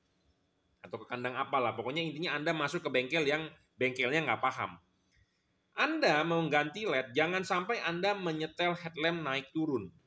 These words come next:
Yang salah bukan reflektornya kalau silau atau tidak fokus. Yang salah adalah lednya. Nah, tentu lednya yang harus diutak-atik. Yang diutak-atik apa? Payungnya, ya, putaran lednya. Makanya kenapa led ini bisa adjustable.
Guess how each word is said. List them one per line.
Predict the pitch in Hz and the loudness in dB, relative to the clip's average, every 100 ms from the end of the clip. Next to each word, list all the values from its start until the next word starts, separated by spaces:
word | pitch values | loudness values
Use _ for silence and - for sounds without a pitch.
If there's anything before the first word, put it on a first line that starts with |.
| - | -2
Yang | 160 170 | 0 2
salah | - 165 220 208 | 2 4 2 0
bukan | 151 156 | -2 -2
reflektornya | 139 139 - - 156 160 143 | -2 -2 -2 -2 -2 0 -2
kalau | - 117 113 | 0 0 0
silau | - 123 113 82 - | -4 0 0 0 -4
atau | 123 - 143 147 - _ _ _ | -6 0 0 0 -4 _ _ _
tidak | - 131 123 | -4 0 0
fokus. | 139 - 117 139 | 0 -2 -4 -2
Yang | 151 160 | -4 2
salah | 170 214 156 | 4 4 4
adalah | 151 165 156 | 4 2 0
lednya. | 143 123 98 - - | -2 -6 -12 -12 -10
Nah, | - 127 | -4 -4
tentu | 131 220 | -2 4
lednya | 214 170 - 160 | 6 6 4 2
yang | 233 208 143 | 4 4 4
harus | 135 | 0
diutak-atik. | 135 127 131 - 165 165 - | 2 2 2 2 2 2 -2
Yang | 107 107 | -2 0
diutak-atik | 110 131 123 131 - | 4 6 6 4 4
apa? | 165 151 143 | 8 8 8
Payungnya, | 104 101 113 110 95 80 - | 6 6 4 2 -2 -4 -2
ya, | 113 143 143 | 6 6 6
putaran | 139 131 123 120 | -2 2 2 2
lednya. | 113 120 113 98 | 0 -6 -6 -10
Makanya | 101 139 170 | -8 -6 -6
kenapa | 156 139 175 | -4 -2 0
led | 156 139 | 0 -2
ini | 135 160 | -4 -8
bisa | 165 110 143 | -6 -4 -4
adjustable. | 107 101 95 101 92 | -2 -6 -10 -10 -10